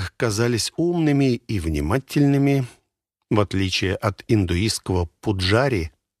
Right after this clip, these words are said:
в лице мужчины прослеживались несколько иные черты. Усталость, задумчивость, понимание. «Здравствуйте. Могу я вам чем-то помочь?» —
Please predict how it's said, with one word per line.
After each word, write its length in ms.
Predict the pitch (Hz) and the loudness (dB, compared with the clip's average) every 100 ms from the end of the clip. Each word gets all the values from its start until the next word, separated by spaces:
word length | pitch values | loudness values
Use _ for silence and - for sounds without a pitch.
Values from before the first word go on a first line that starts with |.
| _ | _
в 200 | - 104 | -6 2
лице 340 | 113 117 - 123 | 2 2 2 2
мужчины 420 | 113 - 127 120 | 2 0 0 -2
прослеживались 760 | 110 110 - 117 110 110 107 - | -2 -4 0 0 2 0 0 -2
несколько 480 | 110 - 104 - | -4 -2 -4 -2
иные 480 | 113 120 113 85 78 | 0 2 2 0 -2
черты. 560 | 76 85 - - 71 73 _ _ _ _ _ _ - | -4 -4 -4 -8 -10 -12 _ _ _ _ _ _ -8
Усталость, 880 | 98 - 127 143 135 113 - - - - | -4 2 2 2 0 -2 -6 -12 -16 -8
задумчивость, 920 | 76 73 104 117 - 101 87 - - _ _ _ _ _ | -6 -2 -2 -2 -2 -2 -2 -6 -14 _ _ _ _ _
понимание. 720 | - 80 71 76 98 104 87 80 _ _ _ _ _ _ _ _ _ _ _ _ _ _ _ _ _ _ _ | -4 -2 0 -2 -2 -2 -4 -8 _ _ _ _ _ _ _ _ _ _ _ _ _ _ _ _ _ _ _
«Здравствуйте. 1000 | - 85 95 104 131 - 135 139 143 143 104 - _ - | -4 0 4 4 2 2 2 2 2 2 0 -8 _ -6
Могу 400 | 113 98 80 113 | -2 -2 0 2
я 160 | 135 | 4
вам 220 | 135 135 | 2 2
чем-то 400 | 117 - 127 113 | 0 0 0 -2
помочь?» — 540 | 110 120 98 101 - | -2 0 2 0 -4